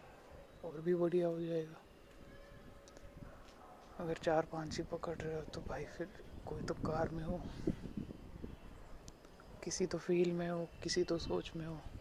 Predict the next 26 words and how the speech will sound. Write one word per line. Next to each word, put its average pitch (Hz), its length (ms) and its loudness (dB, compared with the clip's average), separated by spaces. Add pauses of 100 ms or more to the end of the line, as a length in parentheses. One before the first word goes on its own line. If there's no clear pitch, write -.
(1500)
दिमाग 165 460 6
लगा 156 340 8
रहे 156 140 6
हो। 151 200 -2 (480)
कि 202 60 -4
क्या 139 280 6
चल 165 280 0
रहा 165 140 0
भाई। - 320 -6 (1040)
तो 190 80 2
मैं 175 160 6
पहले 170 300 8
ही 175 60 12
बता 165 320 12
दिया 170 220 4
हूँ, 165 160 4
कार 170 300 2
चल 175 220 4
रही 170 300 2
है, 156 180 -2 (400)
एसटीबी 170 460 2
है, 170 220 4
फ्लाइंग 170 400 2
कार्स 165 360 4
भी 170 120 6
है, 165 140 6